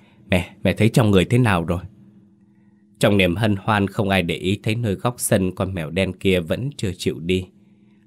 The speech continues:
Đôi mắt phát ra ánh sáng xanh lạnh lẽo chăm chăm theo dõi bên trong nhà. Quanh thân nó vờn quanh một luồng quỷ khí đen u ám.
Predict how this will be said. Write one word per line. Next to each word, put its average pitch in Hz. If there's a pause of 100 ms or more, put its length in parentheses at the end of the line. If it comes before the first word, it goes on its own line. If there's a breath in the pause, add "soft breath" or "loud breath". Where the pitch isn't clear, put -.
Đôi 123
mắt 127
phát 127
ra 113
ánh 95
sáng 120
xanh 92
lạnh 85
lẽo 87
chăm 95
chăm 87
theo 90
dõi 92
bên 90
trong 87
nhà. 78 (960 soft breath)
Quanh 98
thân 95
nó 95
vờn 80
quanh 95
một 85
luồng 78
quỷ 78
khí 98
đen 95
u 90
ám. 104